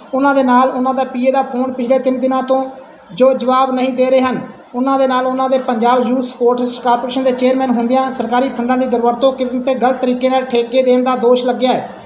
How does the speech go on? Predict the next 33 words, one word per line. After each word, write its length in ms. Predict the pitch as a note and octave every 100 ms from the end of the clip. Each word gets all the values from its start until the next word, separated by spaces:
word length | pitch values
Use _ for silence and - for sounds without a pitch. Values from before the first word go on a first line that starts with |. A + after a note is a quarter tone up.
| - - -
ਸੋ 160 | C4
ਜਿਨ੍ਹਾਂ 280 | G#3+ C4 D4 D4+
ਆਗੂਆਂ 400 | B3+ B3 C4 C#4 - - - -
ਦੇ 160 | A#3 C4
ਵਿਰੁੱਧ 240 | C4+ B3 E3+ - - -
ਵਿਜੀਲੈਂਸ 480 | F#3+ B3 C4+ C4+ B3+
ਦੀ 220 | C4 C4
ਜਾਂਚ 300 | A#3+ A#3 B3+
ਚੱਲ 160 | B3+ B3+
ਰਹੀ, 120 | C4+
ਉਹਨਾਂ 300 | C#4+ B3 C4+
ਵਿੱਚ 140 | C4+ B3+
ਸਾਬਕਾ 300 | A#3+ A3+ C4
ਮੁੱਖ 240 | B3+ B3+
ਮੰਤਰੀ 300 | B3+ B3+ C4
ਚਰਨਜੀਤ 360 | B3 A#3 A#3+ B3+
ਸਿੰਘ 200 | C#4 B3+
ਚੰਨੀ, 360 | A#3+ B3 C4 C#4 - - - -
ਪੰਜਾਬ 420 | A#3 A3+ B3 C4
ਪ੍ਰਦੇਸ਼ 340 | B3 B3+ B3+ - - - A3+
ਦੇ 80 | C4
ਮੁਖੀ 400 | B3 B3 C#4 B3 - - - - _ -
ਤੇ 80 | C4
ਲੁਧਿਆਣਾ 380 | C4 A#3+ A#3 C4
ਤੋਂ 120 | C4
ਸੰਸਦ 320 | B3 B3 C4+
ਮੈਂਬਰ 320 | C4 B3+ C4 -
ਅਮਰਿੰਦਰ 320 | A3 A#3 B3
ਸਿੰਘ 180 | B3+ B3
ਰਾਜਾ 280 | B3 A#3 C4
ਵੜਿੰਗ 200 | B3+ C4 - - - - - - - - -
ਤੇ 100 | C4
ਵਿਧਾਇਕ 400 | B3+ A3+ C4